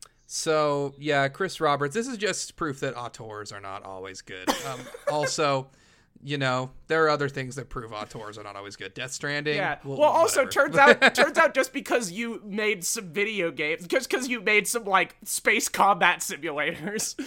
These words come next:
Speaker 2: <laughs> doesn't mean that you could direct the best feature film. Crazy.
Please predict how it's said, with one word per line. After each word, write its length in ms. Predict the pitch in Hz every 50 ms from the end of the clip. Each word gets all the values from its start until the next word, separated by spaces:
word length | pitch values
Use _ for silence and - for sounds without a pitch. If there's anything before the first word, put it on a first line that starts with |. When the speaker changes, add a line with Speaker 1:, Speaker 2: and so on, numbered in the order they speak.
| - 427 427 359 -
Speaker 2:
<laughs> 20 | -
doesn't 280 | 240 - - 370 359
mean 200 | 233 262 226 220
that 140 | 220 214 -
you 80 | 233 190
could 180 | - 208 151
direct 360 | - 220 208 214 208 208 -
the 80 | 226 220
best 340 | 156 - 202 196 - - -
feature 360 | - - 240 208 - - 196
film. 480 | - - - 214 214 151 147 139 110 - - - - - _ -
Crazy. 880 | - - 294 233 226 208 196 196 - - - - 185 - - - 180